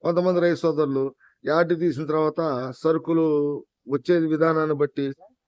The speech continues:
అప్పుడు మార్కెట్ ఎలా ఉంటుందని చెప్పేసి కొంతమంది రైతు సోదరులు అయితే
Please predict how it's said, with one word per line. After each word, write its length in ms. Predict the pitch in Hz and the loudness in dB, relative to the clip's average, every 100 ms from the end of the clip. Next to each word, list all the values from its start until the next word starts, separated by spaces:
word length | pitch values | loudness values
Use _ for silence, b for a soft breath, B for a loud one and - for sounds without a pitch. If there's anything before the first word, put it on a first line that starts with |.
| _ | _
అప్పుడు 220 | 127 160 | -8 -2
మార్కెట్ 460 | 165 160 165 156 123 | 2 2 2 0 0
ఎలా 160 | 147 147 | 0 0
ఉంటుందని 400 | 139 131 135 127 | -2 -2 -2 -4
చెప్పేసి 520 | 123 135 117 185 185 - _ _ _ | -4 -6 -4 -6 -8 -16 _ _ _
కొంతమంది 380 | 175 175 180 170 | -2 2 0 2
రైతు 180 | 165 139 | 0 0
సోదరులు 320 | 156 147 143 | 0 2 2
అయితే 240 | 147 196 | 0 -2